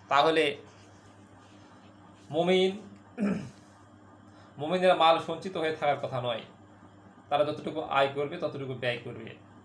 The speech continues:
সম্মানিত দর্শক শ্রোতা, এটি হচ্ছে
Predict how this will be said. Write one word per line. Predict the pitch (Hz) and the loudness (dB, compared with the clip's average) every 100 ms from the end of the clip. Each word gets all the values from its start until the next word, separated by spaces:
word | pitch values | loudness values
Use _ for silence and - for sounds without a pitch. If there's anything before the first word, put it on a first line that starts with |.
| - - - - - - | -20 -20 -20 -20 -20 -10
সম্মানিত | 143 151 151 | -4 -2 -2
দর্শক | 147 135 | -4 -6
শ্রোতা, | - - 160 160 - - - - - - - - - - - - - - - - - - - - | -8 -4 -2 -2 -4 -14 -20 -20 -20 -20 -20 -20 -20 -20 -20 -20 -20 -20 -20 -20 -20 -20 -20 -10
এটি | 220 175 | -2 -2
হচ্ছে | - 170 151 | -2 -2 -2